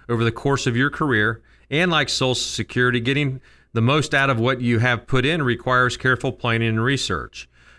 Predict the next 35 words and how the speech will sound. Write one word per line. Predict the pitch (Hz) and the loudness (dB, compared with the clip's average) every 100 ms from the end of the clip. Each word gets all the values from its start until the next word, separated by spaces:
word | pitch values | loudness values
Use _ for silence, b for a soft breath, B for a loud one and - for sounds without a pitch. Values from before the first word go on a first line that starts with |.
| b | b
For | 117 | 0
many | 147 185 | 2 4
retirees, | 156 139 - 147 139 135 151 135 113 | 2 2 2 2 4 4 2 2 2
you | |
know, | 110 | 2
having | 113 131 123 | 2 2 0
an | 110 | 0
effective | 104 135 131 117 101 | 0 -2 -2 -2 0
Medicare | 151 202 - 110 104 | 0 0 0 0 0
strategy | - 107 101 98 92 101 98 b b - | -2 -2 0 -2 -2 -4 -4 b b -4
often | 139 139 | -2 0
means | 135 139 113 | 0 2 0
the | |
difference | 110 127 143 123 | 0 0 0 -2
between | - - 123 120 | -4 -2 0 2
either | 113 110 107 | 2 2 0
insulating | - 135 - 123 131 135 | -2 -2 0 2 2 2
their | 120 107 | 2 2
retirement | 104 123 127 139 143 | 0 2 2 2 0
savings | - 139 139 135 | 0 0 0 -2
from | 107 | -2
medical | 104 127 135 156 | 0 0 -2 -4
costs | 160 156 151 - - B B B - | -2 -2 -4 -10 -20 B B B -2
or | 156 | -2
quickly | 156 196 196 170 | 0 -2 0 0
depleting | 127 - 208 220 202 | 0 -2 -2 0 -2
them. | 87 65 - _ _ b - | -4 -10 -16 _ _ b -4
So | 143 | -2
it's | 156 | 0
important | 131 170 202 180 147 | 0 2 2 2 0
to | 143 | 2
understand | 147 151 - 151 151 | 2 2 0 0 2
your | 123 | 2
Medicare | 120 139 - 143 139 | 2 0 0 0 0
coverage, | 143 143 156 156 - | 0 0 -2 -4 -8